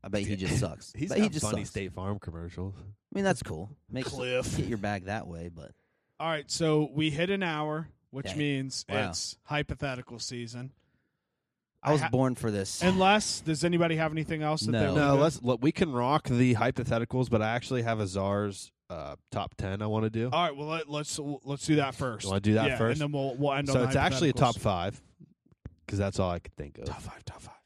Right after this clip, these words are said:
Speaker 1: Corvette, Corvette.
Speaker 2: And these, I couldn't, I couldn't order them 'cause
Speaker 1: Yeah,
Speaker 2: they're
Speaker 1: there's no order.
Speaker 2: There's no order for this. So I got Czar's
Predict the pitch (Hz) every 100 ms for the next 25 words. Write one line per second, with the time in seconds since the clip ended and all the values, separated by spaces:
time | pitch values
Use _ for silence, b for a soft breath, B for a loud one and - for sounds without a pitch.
0 | _ _ _ - - - - - - -
1 | _ 113 107 104 101 - 92 87 87 92
2 | _ 107 107 104 123 143 127 120 165 147
3 | 139 - 113 - 160 110 - 95 98 104
4 | 107 107 107 - 85 131 127 117 139 135
5 | 104 82 82 78 92 104 123 73 87 85
6 | 78 76 85 - - _ _ _ _ _
7 | _ _ _ - 110 107 120 143 104 107
8 | 131 143 139